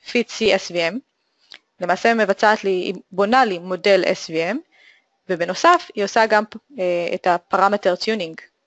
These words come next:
על ידי המשתנה האחרון שהכנסתי לה כאינפוט,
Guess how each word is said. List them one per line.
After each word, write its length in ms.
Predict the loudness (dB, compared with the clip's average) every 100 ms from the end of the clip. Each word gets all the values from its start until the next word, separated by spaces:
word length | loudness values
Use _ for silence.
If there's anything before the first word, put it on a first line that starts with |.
| _ _ _ _
על 140 | -4 -2
ידי 220 | 2 4 4 2 0 -2 -4 -6 -12 _ _ _ _ _ _
המשתנה 440 | -8 -4 0 2 2
האחרון 400 | 2 2 2 2
שהכנסתי 440 | 0 0 -2 0
לה 80 | -2
כאינפוט, 640 | -2 -2 0 2 2 0